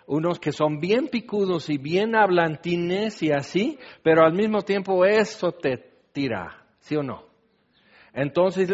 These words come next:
otros muy callados y controlados, pero cuando ya necesitas hablar, no puedes.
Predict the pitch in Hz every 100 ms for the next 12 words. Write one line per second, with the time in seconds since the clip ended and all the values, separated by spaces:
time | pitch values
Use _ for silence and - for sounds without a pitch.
0 | 165 165 185 185 156 147 175 - 165 156
1 | 151 156 151 147 - 139 135 135 135 139
2 | 117 - 135 139 143 - - - 147 147
3 | 147 156 175 175 156 - 214 214 196 170
4 | 156 139 143 165 208 311 311 180 113 -